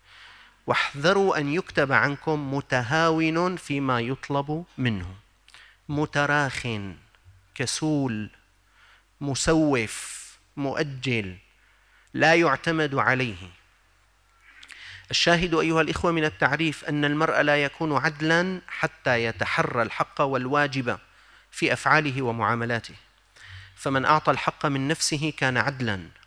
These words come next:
ومن اعتدى على حقوق الناس فقد أضر بعدالته.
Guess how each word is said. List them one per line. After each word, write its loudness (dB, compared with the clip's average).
ومن 2
اعتدى 2
على 6
حقوق -4
الناس -2
فقد -2
أضر 2
بعدالته. 0